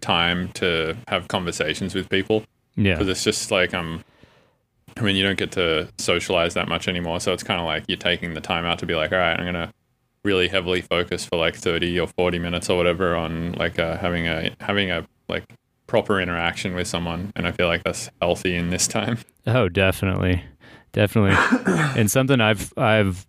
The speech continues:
Speaker 2: noticed since the beginning, before even covid hit, was, like, you don't really, like, hit up your friends and say,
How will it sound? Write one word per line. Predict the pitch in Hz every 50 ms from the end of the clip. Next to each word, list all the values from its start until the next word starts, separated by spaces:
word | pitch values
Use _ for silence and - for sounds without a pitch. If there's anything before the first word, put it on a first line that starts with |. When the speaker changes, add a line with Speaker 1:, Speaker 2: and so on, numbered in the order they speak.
| _ - 170
Speaker 2:
noticed | 127 110 101 101 101 98 101 95 92 - -
since | - - 117 107 101 -
the | - 101
beginning, | 87 90 78 90 98 104 107 98 92 92 92 87
before | 90 92 87 - - 107 107 101 - -
even | - 113 98 90 95 90 90 87
covid | - 101 95 90 92 90 80
hit, | 76 92 95 90 90 - -
was, | 95 95 92 87 87
like, | 92 95 92 92 87 - _ - - - - - - - - - - - - - - _ _ _ _ _ _ _ _ - _ _ _ _ _ _ _ _ _ _ _ _ _ _ _
you | 127 104 123 110
don't | 110 113 123 135
really, | 127 127 127 127 123 117 110
like, | 104 101 92 - _ _ _ _ -
hit | - - 80 101 101 104
up | 101 98 -
your | - 98 87
friends | - - 98 90 92 95 92 95 90 - - 185 240 - _
and | 135 110 98 98 92 90 90 85 - _ _ -
say, | - - - 101 92 95 90 90 87